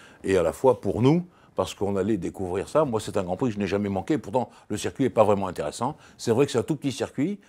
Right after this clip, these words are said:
Alors, euh, je, je le compare souvent à l'Autriche. Ça, c'est des circuits où on peut s'ennuyer. Mais souvent, souvent, il y a des Grands Prix et de la castagne à tous les étages. Et je trouve ça plutôt sympa.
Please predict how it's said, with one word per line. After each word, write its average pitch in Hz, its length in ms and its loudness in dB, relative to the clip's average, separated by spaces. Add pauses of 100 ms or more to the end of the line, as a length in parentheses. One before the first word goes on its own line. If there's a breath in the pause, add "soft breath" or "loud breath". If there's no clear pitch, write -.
(100)
Alors, 127 400 8 (400 soft breath)
euh, 90 600 -6 (640)
je, 104 180 -14
je 113 300 -10
le 127 80 0
compare 131 300 0
souvent 131 400 -2
à 104 80 0
l'Autriche. - 560 -2 (340 soft breath)
Ça, 147 200 0
c'est 135 140 -2
des 117 120 -2
circuits - 280 -4
où 120 60 2
on 104 40 0
peut 104 120 -6
s'ennuyer. 107 400 0
Mais 135 140 0
souvent, 165 460 4 (280 soft breath)
souvent, 135 400 2
il 156 60 2
y - 20 2
a 110 40 0
des 107 100 0
Grands 107 160 2
Prix 143 140 2
et - 20 4
de 104 40 0
la 104 80 4
castagne 123 380 2
à 95 60 -4
tous 117 140 -2
les 101 120 0
étages. 123 400 0 (320 loud breath)
Et - 80 -8
je 90 140 0
trouve 98 200 -4
ça 113 140 4
plutôt 107 300 -4
sympa. 107 440 2